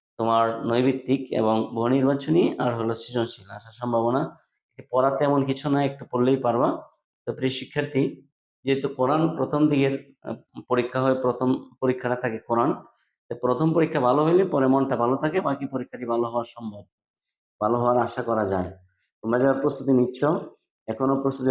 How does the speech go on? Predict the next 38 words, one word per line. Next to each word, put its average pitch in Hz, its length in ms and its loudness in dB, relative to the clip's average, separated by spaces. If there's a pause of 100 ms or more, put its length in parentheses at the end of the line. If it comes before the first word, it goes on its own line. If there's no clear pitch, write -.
ভালো 127 140 2
করে 135 180 2
নিতে 139 200 2
পারো 120 160 2
নাই, 120 180 2
বারবার 123 340 2 (100)
কোরআন 135 280 0
চাইতেছিলা, 117 480 -4 (480)
তো - 140 -20
কোরআন 127 280 2
একটা 139 220 -4
শাসন 131 360 -2
দিলাম, 123 220 2 (200)
এই 160 80 6 (100)
আলোকে 139 320 0 (200)
তোমার 117 260 -2
নিজেকে 143 320 0 (540)
তৈরি 123 240 4
করবা, 123 240 2 (260)
আশা - 220 -6
করি 117 140 2 (100)
ভালো 113 160 2 (240)
আনসার 113 280 -8
করতে 110 260 -6
পারবা। 107 220 -4 (680)
তো - 20 -2 (120)
বিশেষ 160 220 -2 (100)
করে 123 160 4 (560)
এই 120 80 4 (180)
আয়াতের 147 320 2 (120)
অনুবাদগুলি, 123 580 2 (720)
এই 120 60 -2 (100)
আয়াতের 139 320 2 (100)
অনুবাদগুলি 151 540 4 (120)
বারবার 117 360 4 (200)
পড়ার 110 280 -2
চেষ্টা - 280 -16
করবা, 143 240 0